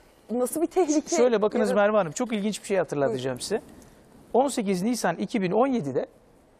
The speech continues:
Speaker 2: tarihin mühürsüz seçim olarak yazacağı bir seçimi gördük, tanımıyoruz dedi. "Seçimi tanımıyoruz." dedi. On üç Haziran iki bin on yedide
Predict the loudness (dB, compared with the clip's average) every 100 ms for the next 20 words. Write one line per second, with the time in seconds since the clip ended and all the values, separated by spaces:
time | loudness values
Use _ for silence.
0 | _ _ -4 2 2 2 0 0 2 2
1 | 0 -2 -2 -2 -2 0 2 4 4 2
2 | -2 2 4 2 -2 -8 -4 -4 -6 -10
3 | 0 2 4 2 -2 0 2 2 0 -2
4 | -6 -8 -12 -20 -20 -20 -20 _ _ _
5 | -12 -6 -4 -2 -2 0 0 2 0 0
6 | -2 -8 -8 _ _ _ _ _ _ 2
7 | 2 2 -2 0 0 0 -2 -4 -2 0
8 | 2 0 -2 -4